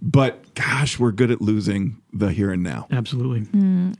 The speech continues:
Speaker 3: Okay, next question. Why did Jesus weep over Jerusalem and drive out merchants in the temple on Palm Sunday, a day that saw crowds of people praise and celebrate him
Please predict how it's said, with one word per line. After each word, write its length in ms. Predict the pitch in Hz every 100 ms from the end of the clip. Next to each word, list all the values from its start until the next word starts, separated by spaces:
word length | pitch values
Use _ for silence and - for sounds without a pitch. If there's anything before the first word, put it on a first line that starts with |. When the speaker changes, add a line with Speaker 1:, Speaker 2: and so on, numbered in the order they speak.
| 202
Speaker 3:
Okay, 220 | - 208
next 280 | 196 214 -
question. 480 | 202 - 170 160
Why 260 | 175 180 202
did 160 | 247 226
Jesus 320 | 214 196 190
weep 280 | 175 208 -
over 220 | 180 165
Jerusalem 680 | 170 160 185 - 202 208 202
and 140 | 165
drive 240 | 170 175
out 160 | 180 -
merchants 420 | 170 180 202 196
in 100 | 185
the 100 | 170
temple 400 | 165 - 196 151
on 180 | 151 160
Palm 260 | 160 175 170
Sunday, 440 | - 156 - - -
a 40 |
day 180 | 156 160
that 160 | 156
saw 140 | - 151
crowds 340 | - 156 160
of 80 | 165
people 260 | - - 143
praise 420 | - 180 185 180
and 140 | -
celebrate 480 | 160 185 190 165 147
him 220 | 165 151